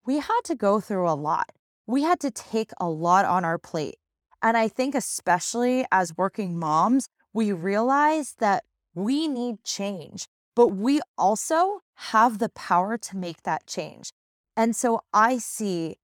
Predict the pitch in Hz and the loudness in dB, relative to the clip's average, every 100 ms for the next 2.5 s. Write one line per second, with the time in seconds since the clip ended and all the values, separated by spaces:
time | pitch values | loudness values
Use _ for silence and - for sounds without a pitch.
0 | _ - - 302 - 254 233 208 202 - | _ -10 -6 -4 -4 -2 0 2 0 -4
1 | - 208 190 170 160 165 170 175 165 170 | -10 -8 -6 -8 -6 -2 0 -2 -2 -6
2 | 156 151 - - | -2 -2 -2 -10